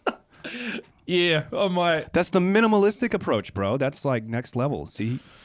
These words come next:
Speaker 1: There's some of those mumble rappers, their, um, their freestyles are, like, pretty bad. They just, they just say words.
Speaker 2: That's all you need to do, baby.
Speaker 1: Yeah. They don't even rhyme. It's just say
Speaker 2: Don't need
Speaker 1: words.
Speaker 2: to.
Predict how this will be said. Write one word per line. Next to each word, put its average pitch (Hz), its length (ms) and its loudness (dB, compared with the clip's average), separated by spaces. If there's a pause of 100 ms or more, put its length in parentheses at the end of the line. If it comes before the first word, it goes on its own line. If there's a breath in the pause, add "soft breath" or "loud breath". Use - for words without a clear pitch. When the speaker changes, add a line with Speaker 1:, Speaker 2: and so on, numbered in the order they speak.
(300 loud breath)
Speaker 1:
There's 170 180 2
some 220 120 0
of 247 60 0
those 170 160 2
mumble 139 260 -2
rappers, 123 640 -4
their, 135 420 -2
um, 120 400 -2
their 127 140 -6
freestyles - 560 -6
are, - 60 -8
like, 62 160 -6
pretty - 180 -10
bad. - 320 -10 (400)
They 143 100 -2
just, 170 440 -8 (160)
they 160 120 0
just 151 280 -8
say 143 200 0
words. 127 720 -4 (300)
Speaker 2:
That's - 140 -20
all 170 100 2
you 151 80 0
need 151 160 -4
to - 80 -10
do, 180 200 -2
baby. 123 380 -6
Speaker 1:
Yeah. 139 220 -2 (180)
They 147 140 0
don't 160 160 0
even 135 180 -4
rhyme. 123 480 -6
It's - 120 -20
just - 240 -16
say - 60 -10
Speaker 2:
Don't 180 160 0
need 180 100 0
Speaker 1:
words. 220 140 -6
Speaker 2:
to. 107 140 -6